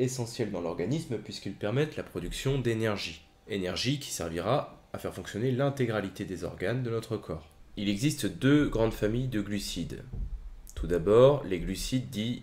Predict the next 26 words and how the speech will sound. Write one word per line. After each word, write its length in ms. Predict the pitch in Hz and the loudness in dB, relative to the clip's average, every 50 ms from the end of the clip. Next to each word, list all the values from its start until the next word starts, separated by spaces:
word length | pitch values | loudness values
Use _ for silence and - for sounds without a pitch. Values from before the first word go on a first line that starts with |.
| - - | -10 -12
simples, 560 | - - - - 110 95 82 78 - - - - - - | -10 -6 -4 -2 -2 -2 -2 -6 -10 -16 -18 -18 -20 -20
c'est-à-dire 640 | - - - - - 92 82 80 95 104 117 131 110 | -20 -16 -14 -8 -4 -4 -2 0 0 2 2 2 2
des 140 | - 90 87 | 0 -2 -6
glucides 560 | 82 85 82 - - - 123 123 - - - - | -6 -6 -6 -6 -4 -2 -2 -2 -2 -6 -10 -10
de 100 | - - | -10 -12
petite 480 | 85 - - 123 123 - 120 110 - - | -6 0 0 0 0 0 -4 -8 -8 -6
taille. 380 | - 98 85 82 80 82 85 - - - - - - - - - - - - - - - - - | -2 -2 0 0 -2 -4 -8 -10 -14 -18 -20 -20 -20 -20 -20 -20 -20 -20 -20 -20 -20 -18 -8 -4
On 160 | 95 98 95 | -2 0 2
en 80 | 92 95 | 0 0
trouve 420 | 95 - - 104 95 87 87 80 | -2 -2 -4 -4 -4 -4 -6 -6
dans 160 | 78 87 85 | -4 -2 -2
le 80 | 80 78 | -2 -2
sucre 300 | 78 - - 92 - - | -4 -6 -8 -6 -4 -2
en 80 | - 190 | -2 -2
poudre, 480 | 185 - 143 160 170 160 117 87 - | 0 0 2 2 4 4 2 0 -2
que 80 | - - | -6 -8
l'on 140 | 82 82 80 | -6 -6 -4
appelle 280 | 80 80 - 85 76 | -4 -4 -2 -2 -2
le 120 | 69 71 71 | -2 -4 -4
saccharose, 720 | - - - 87 - - 104 113 131 143 156 160 156 - - - - _ _ _ - | -4 -2 -2 -2 0 2 2 4 4 2 2 -2 -6 -12 -16 -20 -20 _ _ _ -2
ou 140 | 117 117 110 | 0 2 2
encore 720 | 107 107 - - 113 110 110 107 107 104 101 - - - - - - _ _ - | 2 2 0 4 6 6 8 8 6 4 0 -6 -16 -20 -20 -20 -20 _ _ -16
le 160 | - 87 87 87 | -10 -8 -8 -6
glucose, 800 | 82 90 92 101 101 - - 135 139 143 143 143 139 - - - - _ _ _ - | -6 -6 -8 -8 -6 -2 0 0 2 2 0 -2 -4 -8 -14 -20 -20 _ _ _ -10
le 100 | - 82 | -10 -10
fructose, 800 | - - - - - - - - 131 135 139 143 135 131 123 | -10 -10 -10 -10 -10 -6 -2 2 2 2 2 2 -2 -6 -10